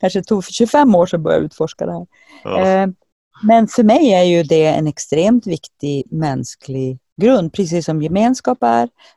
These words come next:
Speaker 1: precis som acceptans är, så är ju frihet ett mänskligt behov. Vi är ju dåliga slavar. Alltså, vi, vi mår ju inte bra som slavar.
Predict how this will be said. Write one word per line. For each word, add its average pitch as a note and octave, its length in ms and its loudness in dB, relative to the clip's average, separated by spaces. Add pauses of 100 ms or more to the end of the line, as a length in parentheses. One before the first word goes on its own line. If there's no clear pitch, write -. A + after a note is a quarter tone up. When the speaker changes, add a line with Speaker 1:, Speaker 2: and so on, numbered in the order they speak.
Speaker 1:
precis F3 360 -6
som D#3+ 440 -4
acceptans A3 840 -4
är, G3 300 0 (520)
så - 200 0
är F3+ 160 4
ju E3+ 200 0
frihet F#3 640 -2
ett - 180 -4
mänskligt D#3+ 520 -2
behov. F#3 320 0
Vi E3+ 60 0
är G#3 60 2
ju A3 60 2
dåliga F#3+ 560 2
slavar. E3+ 600 0 (600)
Alltså, F3+ 260 -2
vi, F#3+ 260 0
vi G3 160 0
mår A3 260 2
ju F#3+ 40 2
inte D#3+ 160 -2
bra G3 260 4
som D3+ 200 -4
slavar. D#3 540 0